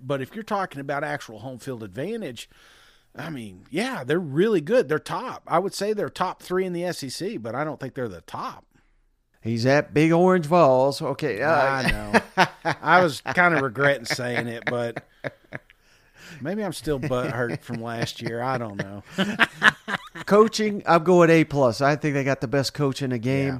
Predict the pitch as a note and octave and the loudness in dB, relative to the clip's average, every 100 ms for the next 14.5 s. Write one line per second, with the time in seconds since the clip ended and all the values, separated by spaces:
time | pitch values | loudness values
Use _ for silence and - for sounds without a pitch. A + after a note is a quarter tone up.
0 | A#2 C#3+ C#3 C3+ C3+ - C#3 C3+ - _ | -4 -2 0 0 -2 -2 -4 -4 -8 _
1 | _ - B2 C#3+ B2 _ - C#3 C#3+ C3+ | _ -8 -4 -4 -6 _ -4 0 2 2
2 | D3+ C#3+ E3+ E3+ - C3 B2+ - _ _ | 2 4 2 0 0 -2 -2 -8 _ _
3 | _ _ - C#3 B2+ B2 A#2 B2+ D3 C3+ | _ _ -8 -6 -4 -2 0 2 2 2
4 | C3+ D3 C#3+ C3+ - A#2+ C3+ B2+ B2 B2+ | 0 0 -2 -4 -4 -8 -6 -4 -2 -2
5 | B2+ - _ _ B2+ D3 C3+ - D3 C#3 | -2 -6 _ _ 0 0 0 0 0 0
6 | C#3 C3+ _ - B2 C3 - C#3+ C3 A#2+ | -2 -6 _ -4 0 0 0 -2 0 0
7 | C#3 C3+ _ _ _ B2 C3 C3+ C3+ - | 0 -2 _ _ _ -2 2 2 2 -2
8 | B2 _ - D3 D3 - E3 - C#3 B2+ | -6 _ -4 -2 -2 -4 -4 -4 -4 0
9 | C3+ A#2 A2 A#2 A#2 - A#2+ A#2 B2+ C3 | 0 0 -4 -4 -4 -2 -2 0 -2 0
10 | C3+ B2 A2+ G#2+ - B2+ B2 B2 A#2 - | 0 -2 -4 -8 -10 -8 -6 -4 -6 -8
11 | G2+ G#2 - _ _ _ _ _ _ _ | -12 -14 -18 _ _ _ _ _ _ _
12 | _ _ _ _ _ _ _ - G#2 E2 | _ _ _ _ _ _ _ -18 -16 -16
13 | D2 D#2 D2 D#2 D2+ G#2+ G2+ F2+ - A2+ | -16 -20 -20 -20 -14 -12 -12 -16 -12 -12
14 | G2+ - D#2+ D#2 - | -12 -14 -18 -18 -20